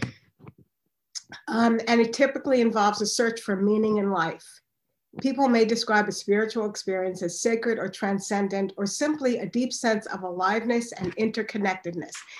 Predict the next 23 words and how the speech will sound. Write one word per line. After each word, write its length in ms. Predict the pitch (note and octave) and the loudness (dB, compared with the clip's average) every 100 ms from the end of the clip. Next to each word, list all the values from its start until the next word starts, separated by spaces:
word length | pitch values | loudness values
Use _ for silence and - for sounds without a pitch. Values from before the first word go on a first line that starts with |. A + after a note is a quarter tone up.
| - F#3 | -12 0
And 180 | G3+ G#3+ | 2 6
that's 300 | B3+ C#4+ C#4+ | 4 4 0
what 120 | C4 | 0
this 180 | A#3+ - | 0 -2
program 440 | A3 G3+ G#3+ G#3 G#3+ | -2 -2 0 -2 2
is 180 | G#3 | 2
entirely 760 | G#3+ G#3 - G#3+ A3 A3 G#3+ F3 | 2 -2 -4 -2 -2 0 -2 -4
about 300 | F3 D3 D3 | -4 -6 -8
for 140 | - | -14
me. 140 | E3 - - _ - - - - - | -16 -16 -20 _ -20 -20 -20 -12 0
And 260 | G3+ G3+ G3 | 4 4 4
to 100 | A3 | 4
me, 240 | A#3+ C4+ | 4 4
this 220 | B3+ - | 0 -2
is 180 | B3+ G#3+ | -4 -2
why 200 | G3+ G3 | 0 2
this 180 | G3 - | 0 -2
program 460 | G#3 F#3+ F#3 F3 | -2 -2 -2 -4
works. 540 | E3+ D#3+ - - - - _ - _ - | -4 -6 -10 -12 -14 -14 _ -20 _ 2
I 540 | G#3 G#3+ A3 G#3+ G#3+ - _ _ _ - E3+ | 4 6 8 6 4 -4 _ _ _ -10 4
definitely 560 | A3+ C4 C4+ B3+ B3 | 6 6 4 0 0
suffer 560 | A3+ - G3 - G3+ F#3+ | 0 0 -2 0 0 0
from 760 | F#3+ G3+ F3+ E3+ E3+ F3 E3 | -2 -4 -2 -2 -2 -2 -2